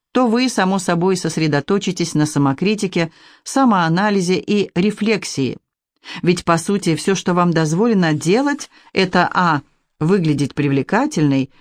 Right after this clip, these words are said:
и б. заглядывать внутрь себя. Обсуждали бы героини романов Джейн Остин – страница за страницей все тонкости взаимоотношений в своём социальном кругу,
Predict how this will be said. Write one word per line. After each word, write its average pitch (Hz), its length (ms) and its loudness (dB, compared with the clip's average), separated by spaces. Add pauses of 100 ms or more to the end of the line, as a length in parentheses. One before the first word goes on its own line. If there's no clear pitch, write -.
(160)
и 175 160 2
б. 160 280 2
заглядывать 156 600 0
внутрь 208 320 0
себя. 262 460 -2 (1040)
Обсуждали 226 640 0
бы 185 100 2
героини 170 400 2
романов 170 460 0
Джейн 151 340 0
Остин – 185 560 0 (240)
страница 190 600 0
за 135 100 -2
страницей 175 560 0
все 175 180 -2
тонкости 185 440 0
взаимоотношений 165 880 0
в 180 60 -8
своём 180 360 -2 (180)
социальном 175 680 0
кругу, 208 480 0